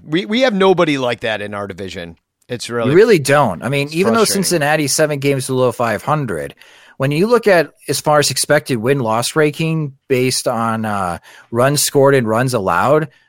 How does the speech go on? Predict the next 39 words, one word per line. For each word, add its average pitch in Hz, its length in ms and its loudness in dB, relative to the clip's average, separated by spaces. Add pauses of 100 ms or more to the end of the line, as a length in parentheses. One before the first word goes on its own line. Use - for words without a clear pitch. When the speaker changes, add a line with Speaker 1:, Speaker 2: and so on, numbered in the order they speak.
Speaker 2:
the 139 100 0
Reds 180 240 4
should 214 180 -2
be 170 140 2
a 139 60 4
thirty-nine 151 640 0
and 135 140 -4
thirty 135 280 0
team. 131 340 -6
There 131 120 2
is 135 160 2
no 165 280 2
team 185 340 -2
in 156 80 -4
Major 143 280 -2
League 135 200 -2
Baseball 120 520 0
that 110 120 -4
is 107 120 -6 (100)
underachieving 151 840 0
more 117 560 0
Speaker 1:
Than 104 220 -8
the 107 80 -6
Speaker 2:
than 135 140 2
Speaker 1:
Reds. 131 120 0
Speaker 2:
the - 40 -2
Cincinnati 135 520 0
Reds. - 560 -6
Speaker 1:
Yeah, 95 240 -6
I 147 140 0
think 170 240 -2
it 143 120 -2
might 127 220 -2
be 120 100 -8
time. 113 440 -4
I, 151 200 0
you 175 180 -2
know, 139 120 0
that, 190 320 -2